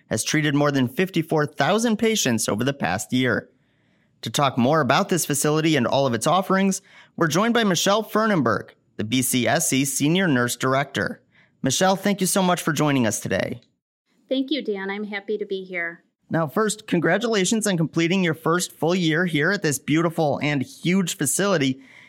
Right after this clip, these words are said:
Speaker 1: Can you give our listeners just a quick overview of all the services and specialties offered here?
Speaker 2: Certainly. So, uh, our building here at Brighton Center for Specialty Care is just shy of three hundred thousand square feet.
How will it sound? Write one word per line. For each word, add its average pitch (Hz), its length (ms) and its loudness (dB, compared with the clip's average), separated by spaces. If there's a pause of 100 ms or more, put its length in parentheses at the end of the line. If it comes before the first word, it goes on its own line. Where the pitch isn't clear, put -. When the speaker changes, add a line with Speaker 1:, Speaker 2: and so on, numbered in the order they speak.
(160)
Speaker 1:
Can 175 140 2
you 240 80 2
give 208 200 0
our 202 120 2
listeners 185 420 0
just 160 180 0
a 131 40 0
quick 165 240 0
overview 160 520 2
of 131 120 0
all 127 120 2
the 139 80 -4
services 139 520 0
and 127 100 2
specialties 127 540 -2
offered 127 320 0
here? 202 260 -2 (840)
Speaker 2:
Certainly. 185 760 -2 (340)
So, 262 500 0
uh, 226 240 -4 (100)
our 262 200 0 (200)
building 202 560 0
here 196 260 -2
at 190 140 -6
Brighton 196 300 -4
Center 190 260 -4
for 190 160 -8
Specialty 190 500 -4
Care 185 360 -4
is 196 240 -4
just 269 220 -2
shy 202 360 0
of 190 220 -4
three 196 200 -4
hundred 190 380 -4
thousand 180 400 -4
square 175 400 -4
feet. 175 520 -6